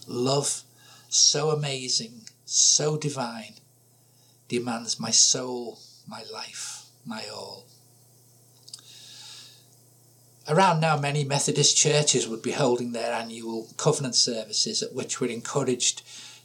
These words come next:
to recommit ourselves to being disciples of Jesus. My membership card <laughs> arrived in the post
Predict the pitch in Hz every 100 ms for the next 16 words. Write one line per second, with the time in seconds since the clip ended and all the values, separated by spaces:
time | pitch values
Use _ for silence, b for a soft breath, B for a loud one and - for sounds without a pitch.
0 | - 131 120 139 - 120 123 123 123 -
1 | 123 120 117 127 127 113 117 117 - 127
2 | 120 - 117 113 - - 123 123 120 -
3 | - - - - - - 123 117 127 117
4 | - 113 - 123 117 117 120 - - -
5 | 127 107 - 123 113 - -